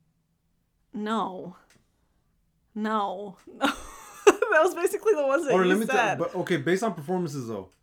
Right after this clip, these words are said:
Speaker 2: which of these people do you think has the brightest future as far as more movies go? Obviously, I, I, Idris
Speaker 1: I ju-,
Speaker 2: Elba
Speaker 1: yeah,
Speaker 2: has
Speaker 1: Idris
Speaker 2: already been
Speaker 1: Elba.
Speaker 2: and stuff.
Speaker 1: Yeah, I can't say him.
Speaker 2: Um,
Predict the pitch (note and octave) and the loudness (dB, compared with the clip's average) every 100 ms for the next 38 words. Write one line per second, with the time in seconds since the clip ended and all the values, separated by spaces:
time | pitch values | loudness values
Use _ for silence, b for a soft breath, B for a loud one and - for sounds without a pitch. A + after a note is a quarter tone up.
0 | _ - E3+ F#3+ F3 G3 F3+ F#3+ F#3 G3+ | _ 0 2 2 0 -2 -4 -6 -2 -2
1 | D#3+ D3 E3+ E3 E3+ D3 C3 D3 C#3+ C#3+ | -2 -4 -6 -4 -4 -4 -2 -2 -2 -4
2 | C#3+ C#3 - F#2+ - _ _ _ _ - | -4 -4 -6 -16 -20 _ _ _ _ -12
3 | B2 - D3+ C3+ C3+ C#3 C#3 C#3 B2 A2 | -8 -2 -2 0 0 0 0 -2 -4 -8
4 | A2 F#2+ - - D3+ F#3 F#3 E3+ C#3+ C#3+ | -12 -12 -12 -4 -2 -2 -4 -6 -4 -4
5 | - C3+ C#3 D3 D3 D#3+ - D3 F3+ A3+ | -4 -8 -6 -2 0 0 -2 -2 0 2
6 | G3+ G3+ C3+ C3+ G#3 B2 A#2+ - G#3 F#3+ | 2 0 0 2 0 0 -4 -4 -2 -2
7 | F#3+ F#3+ - G3 - G3 F#3+ G#3+ A3+ F#3 | -4 -8 -12 -12 -10 -10 -8 -6 -4 -6
8 | - - B2+ B2+ | -8 -6 -4 -4